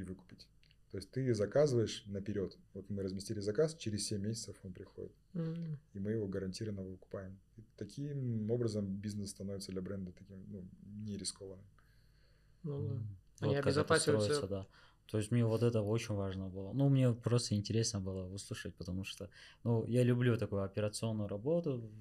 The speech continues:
Speaker 1: Ну да,
Speaker 3: копошиться
Speaker 1: это
Speaker 3: там
Speaker 1: реально операционная
Speaker 3: и
Speaker 1: работа, да,
Speaker 3: изучать.
Speaker 1: такая.
Speaker 3: Да. А тогда окей, если выкупается все заранее,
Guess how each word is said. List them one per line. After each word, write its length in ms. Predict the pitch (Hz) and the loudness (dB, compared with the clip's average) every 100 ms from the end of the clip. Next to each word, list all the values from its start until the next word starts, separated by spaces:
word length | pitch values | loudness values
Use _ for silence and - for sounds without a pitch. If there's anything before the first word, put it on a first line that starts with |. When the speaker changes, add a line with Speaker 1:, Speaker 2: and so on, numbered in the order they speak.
| 110 110 107 107 104 | -18 -18 -20 -18 -16
Speaker 1:
Ну 40 | 101 | -14
да, 80 | |
Speaker 3:
копошиться 600 | - - - 104 110 101 | -14 -12 -4 2 4 4
Speaker 1:
это 120 | 95 101 | 2 0
Speaker 3:
там 60 | |
Speaker 1:
реально 260 | 104 104 98 | 0 0 -2
операционная 460 | 92 95 110 104 | -4 -4 -2 -2
Speaker 3:
и 20 | 101 | -2
Speaker 1:
работа, 200 | 101 101 | -2 -2
да, 60 | 101 | -4
Speaker 3:
изучать. 240 | 101 104 98 | -6 -8 -8
Speaker 1:
такая. 180 | 107 - - _ - | -12 -18 -20 _ -12
Speaker 3:
Да. 260 | 92 92 - - - | -8 -8 -10 -18 -4
А 540 | 107 117 123 117 113 - 107 - | 4 6 8 6 2 -2 -8 -4
тогда 320 | 113 131 127 | 4 6 8
окей, 280 | 131 139 123 | 4 2 4
если 360 | 117 - 120 | 2 2 4
выкупается 640 | 120 107 113 - 117 117 117 | 2 0 -2 2 4 4 0
все 180 | - 110 | -2 -2
заранее, 600 | 104 104 117 165 151 | 0 0 2 2 0